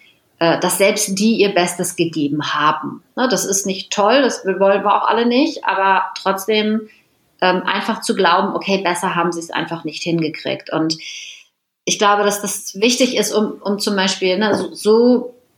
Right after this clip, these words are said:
ja, so, so, so am Boden sozusagen wirklich anzufangen und zu sagen, okay, wenn es eine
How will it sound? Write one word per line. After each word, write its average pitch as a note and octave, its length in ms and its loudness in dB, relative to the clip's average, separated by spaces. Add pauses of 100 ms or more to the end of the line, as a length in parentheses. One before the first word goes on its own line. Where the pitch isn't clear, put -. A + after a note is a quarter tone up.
(420)
ja, F#3+ 360 2
so, F#3 260 0
so, F#3 480 0
so G3+ 260 4
am G3+ 260 0
Boden A3+ 460 4
sozusagen F#3 680 -2
wirklich F#3+ 320 -6
anzufangen F#3 580 0
und E3+ 80 -4
zu F3 100 -8
sagen, F3 280 0
okay, F3+ 260 -2
wenn F#3 120 -2
es G3 140 -6
eine A3+ 120 -4